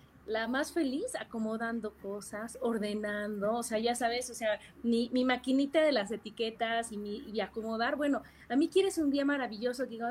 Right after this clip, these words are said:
bueno, no vamos a, no tenemos compromiso, no tengo que hacer nada, ¿qué acomodo? O sea,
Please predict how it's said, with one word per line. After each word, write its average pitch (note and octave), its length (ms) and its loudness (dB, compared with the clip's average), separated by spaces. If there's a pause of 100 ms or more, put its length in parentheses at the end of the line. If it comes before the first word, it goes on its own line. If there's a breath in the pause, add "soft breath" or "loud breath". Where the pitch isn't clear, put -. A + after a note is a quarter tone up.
bueno, B3+ 180 -2
no C4 120 0
vamos D4 260 -2
a, B3+ 140 -6
no A#3+ 140 -2
tenemos B3+ 260 -4
compromiso, A#3 440 -2
no B3+ 80 -2
tengo B3+ 160 -2
que B3+ 60 -12
hacer A3+ 180 -12
nada, A#3 260 -6 (440)
¿qué D4 80 0
acomodo? A3 360 0 (380)
O A3 80 -4
sea, A3+ 220 4